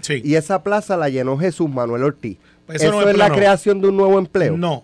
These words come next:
Speaker 1: no, no se mide ahí así.
Speaker 2: Por eso.
Speaker 1: No, no, pero lo que pasa es que esa plaza que llenó Jesús Manuel, eh, como tú dices, esa plaza estaba disponible, pero es que estamos hablando que se crean cuando son plazas vacantes y empleos nuevos, nuevas oportunidades. ¿Dónde ha crecido esto, Alex?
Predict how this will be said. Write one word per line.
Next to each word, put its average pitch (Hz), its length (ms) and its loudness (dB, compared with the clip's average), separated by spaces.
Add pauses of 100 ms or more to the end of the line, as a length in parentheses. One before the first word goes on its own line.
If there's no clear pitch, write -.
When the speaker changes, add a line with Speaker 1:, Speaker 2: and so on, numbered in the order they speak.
Speaker 1:
no, 147 160 -4
no 160 80 -4
se 175 140 -6
mide 165 160 -4
ahí 143 80 -4
así. 120 180 -12
Speaker 2:
Por 92 220 -8
eso. 120 360 -6
Speaker 1:
No, 156 120 -8
no, 180 100 -4
pero 156 120 -6
lo - 20 -8
que 156 80 -14
pasa 160 100 -12
es 190 60 -16
que 185 260 -10
esa 190 300 -6
plaza 214 320 -6
que 202 100 -4
llenó 190 320 -6
Jesús 190 320 -10
Manuel, 180 480 -10 (800)
eh, 131 160 -16
como 131 260 -10
tú 156 140 -8
dices, 139 300 -10
esa 160 180 -10
plaza 175 240 -8
estaba 170 260 -8
disponible, 185 540 -8
pero 139 160 -12
es 147 140 -14
que - 80 -20
estamos 156 260 -12
hablando 190 300 -10
que 156 100 -16
se 143 140 -14
crean 185 240 -10
cuando 160 440 -10 (380)
son 160 200 -14
plazas 175 340 -8
vacantes 151 580 -8 (320)
y 180 100 -4
empleos 180 460 -6
nuevos, 208 260 -6
nuevas 170 220 -6
oportunidades. 151 600 -8
¿Dónde 220 300 -2
ha 214 60 -4
crecido 196 480 -4
esto, 127 280 -8
Alex? 98 280 -14